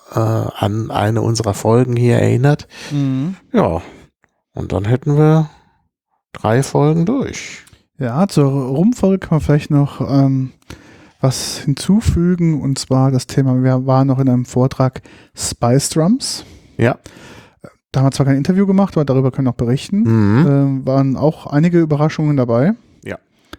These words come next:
Speaker 1: würde ich auch sagen,
Speaker 2: Ähm,
Speaker 1: ja.
Speaker 2: also auch geschmacklich, muss ich
Speaker 1: Mhm.
Speaker 2: sagen.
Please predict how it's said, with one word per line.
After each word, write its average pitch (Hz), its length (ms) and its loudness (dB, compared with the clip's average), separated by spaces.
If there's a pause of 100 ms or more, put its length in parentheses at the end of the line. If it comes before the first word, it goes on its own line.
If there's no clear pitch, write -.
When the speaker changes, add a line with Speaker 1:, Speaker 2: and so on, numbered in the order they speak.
(120)
Speaker 1:
würde 101 180 -4
ich - 100 -2
auch - 120 -2
sagen, 139 520 2
Speaker 2:
Ähm, 139 320 0
Speaker 1:
ja. - 60 -8
Speaker 2:
also 139 180 2
auch 131 220 0
geschmacklich, - 960 -2
muss 156 180 -4
ich 143 80 -2
Speaker 1:
Mhm. 127 80 2
Speaker 2:
sagen. 165 480 2